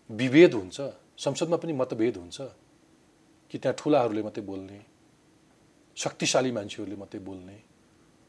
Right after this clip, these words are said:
सत्तापक्षका सांसदहरूले मात्रै बोल्ने, कि सब बिकाउमा जाने।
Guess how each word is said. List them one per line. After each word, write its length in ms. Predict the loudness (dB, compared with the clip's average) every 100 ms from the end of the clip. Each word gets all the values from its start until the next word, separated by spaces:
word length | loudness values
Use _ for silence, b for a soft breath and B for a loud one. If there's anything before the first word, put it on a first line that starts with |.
| -20 -16 -4
सत्तापक्षका 680 | 4 8 8 6 2 0
सांसदहरूले 600 | 0 -2 -4 -6 -4 -4
मात्रै 260 | -6 -10 -10
बोल्ने, 460 | -10 -12 -14 -20 -20 -20 -20 -20 -20 -20 -20 -20 -20 -20 -20 -20 -20 -20 -20 -20 -20 -20 -20 -20 -20 -20 -20 -16 0
कि 400 | 4 4 2 -8 -20 -20 -20 -20 -20 -20 -20 -20 -20 -20 -20 -6
सब 220 | -2 0
बिकाउमा 420 | 2 2 2 -2
जाने। 280 | -10 -16